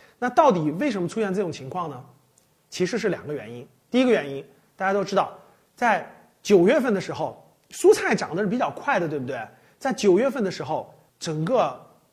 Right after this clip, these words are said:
北方啊，下雨非常多。第一个是雨量非常大，很多地方积水了。第二呢，就是气温比往年低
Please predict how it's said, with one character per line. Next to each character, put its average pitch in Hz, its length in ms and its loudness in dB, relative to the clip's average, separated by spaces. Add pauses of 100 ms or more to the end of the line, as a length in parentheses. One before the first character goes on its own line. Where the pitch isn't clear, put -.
(120)
北 139 200 -6
方 208 240 0
啊， 131 320 -6
下 240 300 -10
雨 139 260 -4
非 214 140 -2
常 160 160 -8
多。 165 260 -6 (380)
第 285 140 6
一 302 60 6
个 262 40 2
是 190 320 -2
雨 185 200 4
量 214 280 0
非 185 100 -2
常 151 180 -8
大， 160 220 -8 (340)
很 165 140 -6
多 196 100 2
地 214 120 2
方 214 260 -2 (200)
积 220 160 -2
水 123 180 -6
了。 90 180 -16 (360)
第 254 80 0
二 294 180 4
呢， 220 100 2
就 208 60 0
是 196 260 0 (280)
气 - 240 2
温 294 340 6
比 196 200 0
往 156 280 0
年 135 300 -12 (600)
低 233 400 4